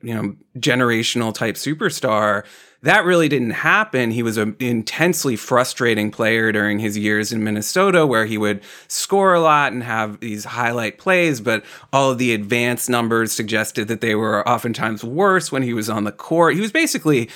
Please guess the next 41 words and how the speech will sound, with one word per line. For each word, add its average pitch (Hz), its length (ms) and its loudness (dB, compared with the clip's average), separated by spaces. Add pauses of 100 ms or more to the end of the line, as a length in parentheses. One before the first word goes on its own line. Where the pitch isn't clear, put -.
(140)
he 277 120 2
wasn't 180 320 4
a 113 60 2
bust 123 440 0
at 123 140 -2
the 117 100 0
level 113 420 0
of 107 140 2
a 101 360 0 (220)
Anthony 120 360 0
Bennett 110 480 -4
or 104 200 -6
a 117 60 -8
Kwame 110 500 -6
Brown 160 380 -2
or 131 80 0
something 120 320 -6
like 107 220 -6
that, 147 320 0 (200)
but 151 100 -6
he 233 80 -2
was 156 180 -2
definitely 131 460 0
seen 120 300 -2
for 117 140 -2
a 117 60 0
long 110 240 -4
time 175 320 0
as 117 120 -2
a 120 40 -2
number 113 260 0
one 110 220 -2
pick 123 320 -2 (220)
who 139 100 2
hadn't 147 320 4
fulfilled 113 680 -2 (300)
the 107 440 2
really, 123 440 2
really 110 300 0
high 113 280 0
expectations. 131 960 -2